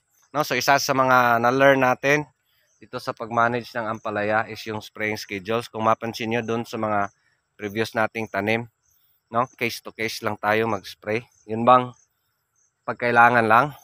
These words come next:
Sa atin is schedule na talaga. Minimum two times a week. No? Kung madalas yung ulan, doon na natin i-apply yung knockout spray natin. No, ayan. May na-harvest na sanga. <laughs>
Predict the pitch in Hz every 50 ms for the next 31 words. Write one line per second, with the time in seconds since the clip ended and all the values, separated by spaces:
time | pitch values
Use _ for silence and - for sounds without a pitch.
0 | _ - - - 110 110 - - 147 139 127 123 - - - - 123 113 104 113
1 | 123 117 127 123 - 117 113 104 98 95 117 131 - - _ _ _ _ _ _
2 | _ _ _ _ _ _ 107 110 107 107 110 123 135 143 147 143 117 _ _ _
3 | _ _ _ - 107 101 - - 135 135 139 139 - - - 98 101 110 131 135
4 | _ _ _ _ _ _ _ _ _ _ _ _ _ _ _ _ _ _ _ _
5 | _ _ _ _ - 117 131 147 156 - _ _ - 110 107 107 113 113 117 117
6 | 123 123 - - 131 127 104 117 120 127 131 143 147 - _ _ _ _ _ _
7 | _ _ _ _ 110 113 117 120 117 117 117 117 - 135 127 131 123 120 113 107
8 | - - 123 131 139 139 135 127 120 113 107 107 107 113 117 - - 117 120 113
9 | - - - 117 117 117 113 113 110 107 - 120 127 135 143 - - - - _
10 | _ _ _ _ _ _ _ _ _ _ - 127 123 110 110 101 101 107 123 135
11 | 147 - - - _ _ _ _ _ _ _ _ _ _ _ - _ _ _ _
12 | _ - - 101 104 104 101 104 104 101 107 104 104 98 101 104 113 110 - 117
13 | 113 110 - 101 92 98 113 135 - - - - - - - - - - - -
14 | - - - - - - _ _ _ _ _ - - - - - - - - _
15 | _ _ _ _